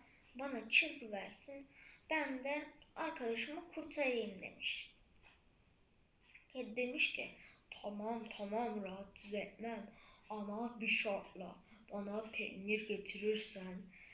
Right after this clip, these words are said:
ben fareyi rahatsız etmem, kovalamam." demiş.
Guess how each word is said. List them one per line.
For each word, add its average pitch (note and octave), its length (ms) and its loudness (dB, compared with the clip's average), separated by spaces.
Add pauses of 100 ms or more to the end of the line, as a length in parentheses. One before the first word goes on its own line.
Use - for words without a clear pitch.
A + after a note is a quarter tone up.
(120)
ben G#3+ 180 0
fareyi F#3 600 -2
rahatsız F#3+ 560 -4
etmem, F3 580 -6 (240)
kovalamam." F#3 920 -4 (920)
demiş. - 800 6